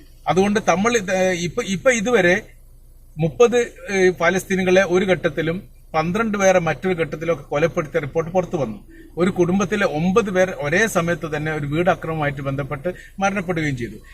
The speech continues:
ഇതിൽ നിന്നും ഹമാസിന്റെ ആളുകളാണ് എന്ന് പറഞ്ഞിട്ട് ഞങ്ങൾക്ക് ആരെയും പിടികൂടാനോ കണ്ടെത്താനോ സാധിച്ചിട്ടില്ല. മരണപ്പെടുന്ന വ്യക്തികൾ ഹമാസിന്റെ ആളുകളാണ് എന്നുള്ളത് നമ്മൾ പറയാ എന്ന് മാത്രം.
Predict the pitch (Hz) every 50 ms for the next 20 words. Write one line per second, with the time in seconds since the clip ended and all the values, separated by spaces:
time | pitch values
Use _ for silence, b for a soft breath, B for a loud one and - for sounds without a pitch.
0 | B B - - 185 226 220 214 208 208 214 202 151 123 131 139 160 185 208 240
1 | 233 - 269 254 247 240 220 208 208 208 208 202 196 190 190 190 190 190 175 175
2 | 180 180 175 165 156 156 156 151 160 156 139 147 151 147 151 139 135 143 143 123
3 | 143 127 135 131 143 139 135 135 143 143 - 139 123 127 135 127 139 135 139 131
4 | 127 123 113 110 - - - 113 101 101 - B B B B B B - 117 123
5 | 127 135 151 185 247 220 - 233 214 226 233 220 196 190 180 - 202 190 190 196
6 | 175 156 165 170 165 156 180 175 165 160 160 160 160 165 147 139 143 151 151 143
7 | 139 143 143 139 139 143 165 170 135 120 139 160 156 139 120 120 127 139 135 127
8 | 123 117 107 101 - - -